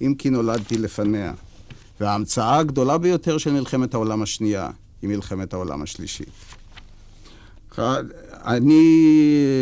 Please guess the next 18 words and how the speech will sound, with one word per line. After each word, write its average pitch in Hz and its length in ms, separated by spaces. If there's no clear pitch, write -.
ממשיך 123 800
כאן 135 160
בקו 117 280
שהצהרתי 110 1160
עליו 110 180
כבר - 240
לפני 113 400
מספר 107 340
ניכר 107 280
של 107 180
שנים, 107 560
וזה 98 720
לעשות 95 540
שימוש 123 560
לא 131 140
בחלקים 139 640
של 120 200
השפה, 110 520